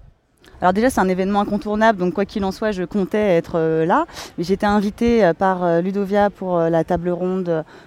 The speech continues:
pour, euh, discuter un petit peu de, de, des différentes postures dans lesquelles on peut, euh, se situer aujourd'hui dans le monde de l'éducation, euh, innovante, on va dire.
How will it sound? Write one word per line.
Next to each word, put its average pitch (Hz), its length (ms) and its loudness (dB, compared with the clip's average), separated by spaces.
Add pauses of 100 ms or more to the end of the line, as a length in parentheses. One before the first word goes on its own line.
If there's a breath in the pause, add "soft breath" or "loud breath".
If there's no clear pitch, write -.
pour, 160 180 -4
euh, 156 60 2
discuter 170 440 -4
un 170 140 2
petit 165 140 -6
peu 196 260 0
de, 160 300 0
de, 156 160 0
des 160 120 0
différentes 170 460 -4
postures 196 480 -6
dans 185 100 -2
lesquelles 170 340 -2
on 170 100 -4
peut, 185 320 -2 (340 loud breath)
euh, 147 320 0
se 160 260 -8
situer 185 440 -4
aujourd'hui 180 520 0
dans 180 140 0
le 165 80 2
monde 180 240 -2
de 180 60 -6
l'éducation, 175 720 -4
euh, 151 480 0
innovante, 170 480 0
on 208 60 -6
va 180 160 -2
dire. 240 260 -6